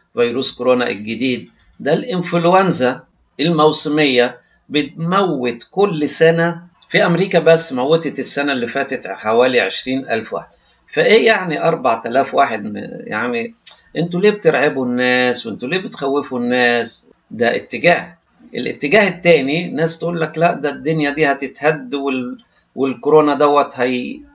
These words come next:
هي-، هيغزو العالم، وربما إن توقعات إن يصيب ملايين من البشر ويموت ملايين من البشر."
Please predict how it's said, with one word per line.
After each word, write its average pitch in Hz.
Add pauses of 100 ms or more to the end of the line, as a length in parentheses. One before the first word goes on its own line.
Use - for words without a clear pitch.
(300)
هي-، 110 (240)
هيغزو 123
العالم، 127 (420)
وربما 131
إن 123
توقعات 123
إن 123
يصيب 120 (420)
ملايين 139
من 139
البشر 135
ويموت 131
ملايين 123
من 107
البشر." -